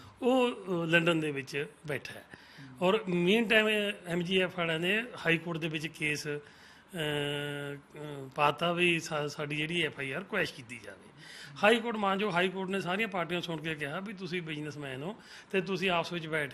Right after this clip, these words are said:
Speaker 1: ਕੇ, ਅ, ਮੀਡੀਏਸ਼ਨ 'ਚ ਕਰ ਲਓ ਫੈਸਲਾ। ਤੇ ਉਹਦੇ ਲਈ ਦੋਨੋਂ ਪਾਰਟੀਆਂ ਮੰਨ ਗਈਆਂ ਤੇ ਮੀਡੀਏਸ਼ਨ ਦਾ ਜੇ ਕੰਮ ਚੱਲ ਹੀ ਰਿਹਾ ਸੀ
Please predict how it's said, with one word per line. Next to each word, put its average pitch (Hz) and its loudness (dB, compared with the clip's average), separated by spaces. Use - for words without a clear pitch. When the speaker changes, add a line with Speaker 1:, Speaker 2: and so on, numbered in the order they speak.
Speaker 1:
ਕੇ, 156 -6
ਅ, 147 -8
ਮੀਡੀਏਸ਼ਨ 160 -2
'ਚ 139 -10
ਕਰ 123 -8
ਲਓ 131 -8
ਫੈਸਲਾ। 139 -10
ਤੇ 208 0
ਉਹਦੇ 214 4
ਲਈ 233 0
ਦੋਨੋਂ 202 0
ਪਾਰਟੀਆਂ 170 0
ਮੰਨ 131 -4
ਗਈਆਂ 160 -2
ਤੇ 226 -2
ਮੀਡੀਏਸ਼ਨ 196 -2
ਦਾ 185 -2
ਜੇ 202 -4
ਕੰਮ 185 0
ਚੱਲ 170 2
ਹੀ 196 10
ਰਿਹਾ 156 8
ਸੀ 117 -10